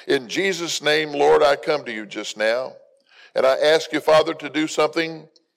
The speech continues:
that only you can do. I am not a worthy vessel to even stand here this morning, certainly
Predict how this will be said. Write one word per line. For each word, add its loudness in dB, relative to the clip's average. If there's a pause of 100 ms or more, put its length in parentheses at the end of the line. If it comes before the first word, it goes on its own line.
(140)
that 4
only 2 (440)
you -6
can -8
do. 0 (1120)
I 4
am -2
not 2
a -2
worthy 2
vessel 0
to -6
even -10
stand -4
here -2
this -12
morning, -2
certainly 0